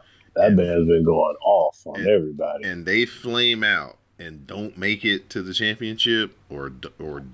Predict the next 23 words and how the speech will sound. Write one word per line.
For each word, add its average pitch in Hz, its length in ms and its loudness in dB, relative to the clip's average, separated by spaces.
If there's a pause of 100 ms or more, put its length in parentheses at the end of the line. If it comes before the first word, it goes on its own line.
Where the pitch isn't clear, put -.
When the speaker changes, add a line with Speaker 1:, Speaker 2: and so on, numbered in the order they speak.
(380)
Speaker 2:
you 90 120 -4
know, 71 160 -12
don't 78 280 -12
make 92 160 -4
it 90 120 -10
to 90 120 -10
the 67 120 -12
finals 101 500 -4
at 73 100 -12
the 71 80 -16
very 76 320 -6
least. 104 600 -10 (960)
Oh 104 280 0
man, 76 400 -4 (100)
Kevin 131 320 -2
Durant 90 460 -2
is 76 100 -14
gonna 76 220 -10
have 73 180 -10
a 65 80 -12
hard 95 960 -2
time 82 500 -4
rewriting 76 760 -6